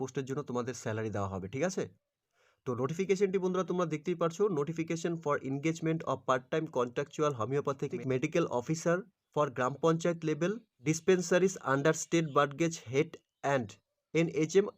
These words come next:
আয়ুষ। অর্থাৎ বন্ধুরা এখানে গ্রাম পঞ্চায়েতগুলোতে হোমিওপ্যাথিক মেডিকেল অফিসার পদে এখানে নিয়োগ করা হবে। সকল আগ্রহী চাকরি প্রার্থীরা তোমরা এখানে আবেদন করার ক্ষেত্রে তোমরা কিন্তু প্রত্যেকে হোমিওপ্যাথিক মেডিকেল অফিসারের শিক্ষাগত যা যোগ্যতা রয়েছে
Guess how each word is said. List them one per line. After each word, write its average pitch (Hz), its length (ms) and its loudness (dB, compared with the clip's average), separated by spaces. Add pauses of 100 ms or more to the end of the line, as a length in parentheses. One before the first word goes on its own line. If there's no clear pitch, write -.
(100)
আয়ুষ। 123 260 0 (800)
অর্থাৎ 175 380 0
বন্ধুরা 156 280 2
এখানে 165 260 2
গ্রাম 127 240 2
পঞ্চায়েতগুলোতে 151 680 0 (460)
হোমিওপ্যাথিক 170 600 4
মেডিকেল 156 320 2 (120)
অফিসার 165 380 -2
পদে 147 220 0
এখানে 151 180 -2 (100)
নিয়োগ 135 240 0
করা 139 220 2
হবে। 139 160 0 (640)
সকল - 260 0 (120)
আগ্রহী 147 260 2
চাকরি 175 260 0
প্রার্থীরা 180 400 0
তোমরা 156 240 0
এখানে 156 180 -6 (140)
আবেদন 151 340 0
করার 156 220 0
ক্ষেত্রে 160 240 -4 (120)
তোমরা 143 180 -2 (100)
কিন্তু 151 200 -6 (140)
প্রত্যেকে 160 380 -8 (180)
হোমিওপ্যাথিক 165 520 -2
মেডিকেল 160 320 2 (140)
অফিসারের 156 480 0
শিক্ষাগত 165 440 -2 (120)
যা 160 140 2
যোগ্যতা 143 320 -2
রয়েছে 151 260 -2